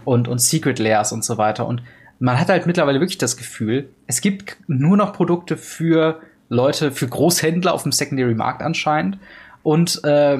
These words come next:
halt für, für, äh, Leute, die unendlich viel Kohle haben, die klassischen Whales.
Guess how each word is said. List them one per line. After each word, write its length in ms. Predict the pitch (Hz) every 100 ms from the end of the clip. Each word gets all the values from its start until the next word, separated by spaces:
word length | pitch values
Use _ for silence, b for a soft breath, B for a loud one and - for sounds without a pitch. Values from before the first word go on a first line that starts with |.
| -
halt 300 | 127 147 147
für, 360 | - 151 139 135
für, 500 | 131 135 131 127 120
äh, 160 | 127 123
Leute, 400 | 131 139 151 127
die 260 | 135 127
unendlich 480 | 123 135 147 131 -
viel 180 | 135 127
Kohle 300 | - 196 135
haben, 240 | 101 104
die 140 | 104 117
klassischen 420 | 127 123 - 135
Whales. 460 | 143 165 107 -